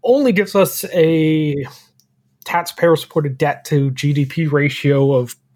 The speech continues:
twenty point eight percent, which, like you said, it's a pretty enviable position to be in. I haven't checked where the other provinces are, but I th-,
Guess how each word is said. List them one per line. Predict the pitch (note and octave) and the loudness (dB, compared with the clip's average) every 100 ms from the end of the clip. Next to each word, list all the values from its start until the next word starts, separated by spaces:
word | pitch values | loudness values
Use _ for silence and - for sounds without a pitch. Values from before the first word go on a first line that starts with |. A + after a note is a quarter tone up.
| - | -16
twenty | - - C#3 C#3 D#3 | -14 -4 -2 0 -2
point | C#3+ D3+ C3 - | -2 -2 -2 -4
eight | C3+ - | -12 -12
percent, | - C3 - C#3+ F#3 - | -10 -8 -4 -2 -2 -4
which, | C#3 - - _ - - - - - _ - | -6 -8 -16 _ -20 -20 -20 -20 -20 _ -4
like | C#3 | -2
you | |
said, | C#3 D#3+ | 0 0
it's | D3 | -2
a | |
pretty | C3+ - E3+ E3 D#3+ | -8 -2 0 0 2
enviable | D#3 D#3 D#3 C#3 D3+ | 2 4 4 2 0
position | - C3+ C3 - D3 | 2 0 0 0 0
to | |
be | C3 C3+ E3 | 2 2 4
in. | F#3 F#3+ - _ _ _ - | 4 2 -6 _ _ _ -10
I | D#3 E3+ - | -8 -8 -6
haven't | - D#3 D3 | -2 0 0
checked | - D3+ - | 0 -4 -2
where | |
the | C#3+ D3+ | -4 -2
other | C3+ D#3 | 0 0
provinces | - E3 D#3+ D3+ D#3+ | 2 0 0 -4 0
are, | E3 F3+ | 2 0
but | D3+ | -2
I | |
th-, | C3 - | -8 -16